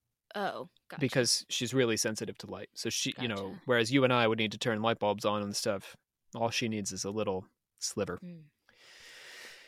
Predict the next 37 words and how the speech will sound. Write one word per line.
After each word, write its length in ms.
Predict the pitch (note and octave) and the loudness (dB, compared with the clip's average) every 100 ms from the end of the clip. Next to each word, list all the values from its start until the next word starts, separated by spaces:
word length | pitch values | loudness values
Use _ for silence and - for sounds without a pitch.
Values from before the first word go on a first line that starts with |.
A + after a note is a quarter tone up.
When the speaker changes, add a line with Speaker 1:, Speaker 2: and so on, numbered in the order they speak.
| - _ | -20 _
Speaker 2:
Reichenbach, 540 | F3+ A3+ - A#2+ G#2+ - | 0 2 4 6 4 6
who 80 | |
was 160 | C#3 B2+ | 4 4
interested 500 | F#3+ B3 G3+ - D#3 | 2 0 2 4 4
in 80 | C#3+ | 4
the 80 | C3+ | 2
phenomenon 600 | - C3 C3 C3 A#2+ A#2+ | 2 4 4 6 4 2
of 80 | A2+ | 2
the 100 | A#2+ | 0
northern 440 | C3+ B2+ A#2 A#2 | 4 4 4 2
lights 260 | C#3 D3 - | 2 0 -2
at 60 | |
the 80 | - | -4
time, 360 | - A3 D#3 A2+ | 0 2 2 2
proposed 560 | C3 - A3 G3+ F#3 | -4 0 4 4 4
that 120 | D#3 | 0
she 160 | - E3 | 2 2
look 200 | A2 G2+ | 2 2
at 60 | A#2+ | 0
a 40 | |
magnet, 540 | A#2 D#3+ E3+ A2 F2+ | 2 4 2 2 -6
figuring 520 | - - F4+ D3+ A#2+ B2 | -2 0 4 4 4 0
that 120 | A#2+ | -2
the 80 | A#2 | -6
poles 480 | - G3+ G3+ F#3 | -4 0 2 2
of 80 | D3 | 0
the 160 | C3 B2 | 0 0
earth 340 | F#3 C#3 A2+ - | 6 6 6 4
were 80 | B2 | 2
much 300 | B2+ C3 C3+ | 4 2 4
like 240 | A2 - | 4 2
magnets 500 | C3+ A#3+ D3 C3 B2+ | 0 2 2 2 0
which 160 | C#3+ - | -2 0
might 180 | C#3 | 0
cause 520 | - - G3 D#3+ D3 - | -2 0 4 4 4 2
the 80 | B2 | 2
light. 440 | A3 C#4 - - | 4 2 0 -8